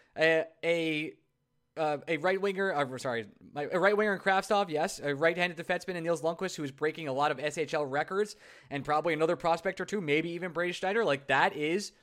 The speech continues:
that's fair. That's not fair value, but that's a hell of a package to get for your captain and to kickstart your rebuild. It gives you, like, half a team, especially if you add Tony DeAngelo and Ryan Strome to that.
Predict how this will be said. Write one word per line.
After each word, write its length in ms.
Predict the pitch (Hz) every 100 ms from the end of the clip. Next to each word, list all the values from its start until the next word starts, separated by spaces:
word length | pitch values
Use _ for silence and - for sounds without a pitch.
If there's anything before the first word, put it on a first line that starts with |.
| _ _ _ _
that's 180 | 123 131
fair. 400 | - 139 175 190 -
That's 280 | 143 190 -
not 180 | 156 196
fair 220 | - 202
value, 320 | 160 185 247
but 140 | 151 147
that's 180 | 160 -
a 40 |
hell 200 | - 170
of 80 | 156
a 60 |
package 560 | 131 143 220 165 156 - - - -
to 80 | 139
get 200 | 160 160
for 100 | 151
your 140 | 143
captain 400 | 151 165 185 151
and 200 | 143 135
to 120 | 151
kickstart 540 | 131 - 185 - 170 147
your 160 | 147
rebuild. 440 | 131 170 143 127 156
It 100 | 139
gives 140 | 175
you, 80 | 165
like, 120 | 139
half 240 | - 170 143
a 40 |
team, 300 | 139 220 123 - - -
especially 380 | 147 147 208 202
if 80 | 170
you 100 | 160
add 220 | 165 170
Tony 240 | 180 175
DeAngelo 400 | 151 165 160 151 139
and 240 | 151 180
Ryan 280 | 175 170 160
Strome 340 | 135 180 233
to 80 | 165
that. 280 | 127 139